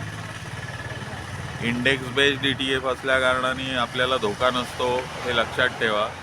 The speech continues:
हे उतरणं हे तात्पुरतं आहे आणि त्याचा फायदा घ्यायचा आहे. तर, अ, तुम्हाला ती संधी आलेली आहे की अजून ॲडिशन करायची. म्हणून मी जे सुरुवातीला सांगत होतो की पा-, पोर्टफोलिओच्या पाच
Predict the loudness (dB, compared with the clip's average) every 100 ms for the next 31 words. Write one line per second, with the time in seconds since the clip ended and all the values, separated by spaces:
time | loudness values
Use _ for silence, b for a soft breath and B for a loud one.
0 | -12 -12 -12 -12 -14 -6 0 2 2 0
1 | -2 0 2 2 0 0 2 0 0 -4
2 | -6 0 2 2 0 -2 -2 -2 -4 -2
3 | 0 2 2 2 -2 -2 -4 -6 -8 -14
4 | -14 -16 -16 -18 -18 -18 -18 -16 -16 -16
5 | -16 -16 -18 -20 -12 -8 -6 -4 -4 -6
6 | -6 -4 0 0 0 -2 -2 0 4 4
7 | 4 0 -6 -12 -14 -14 -14 -12 -12 -10
8 | -10 -10 -10 -10 -10 -10 -10 -6 -4 -2
9 | -2 -4 -8 -4 0 0 2 2 2 2
10 | -2 -4 -2 0 -2 -4 -8 -8 -8 -8
11 | -8 -4 -4 -4 -10 -10 -2 -2 0 0
12 | 0 0 -2 -6 -8 -8 -12 -6 -2 -2
13 | -4 -6 -6 -6 -6 -6 -6 -4 -4